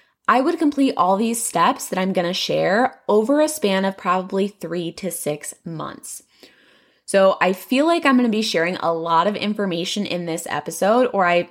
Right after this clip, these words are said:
you know, I know <laughs> that I'm gonna be sharing a lot of information in this episode and a lot of different action items,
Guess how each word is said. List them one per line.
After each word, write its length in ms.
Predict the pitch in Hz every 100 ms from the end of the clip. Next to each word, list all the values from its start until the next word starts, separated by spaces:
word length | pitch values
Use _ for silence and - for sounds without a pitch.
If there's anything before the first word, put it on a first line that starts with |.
| -
you 140 | 190
know, 180 | 180 180 -
I 140 | 185
know 400 | 180 170 147 240
<laughs> 40 | 247
that 140 | 285
I'm 140 | 269
gonna 120 | 269 277
be 140 | 294
sharing 460 | 320 311 294 302 294
a 120 | 254
lot 220 | 247 233
of 80 | 240
information 600 | 233 233 220 190 220 226
in 180 | 175 196
this 220 | 180 196
episode 640 | 147 156 196 226 262 339 339 _ _ _ _ - -
and 320 | 208 196 202
a 80 | 196
lot 180 | 185 190
of 120 | 208
different 280 | 220 226 214
action 360 | 156 165 - 226
items, 580 | 254 254 294 370 370 -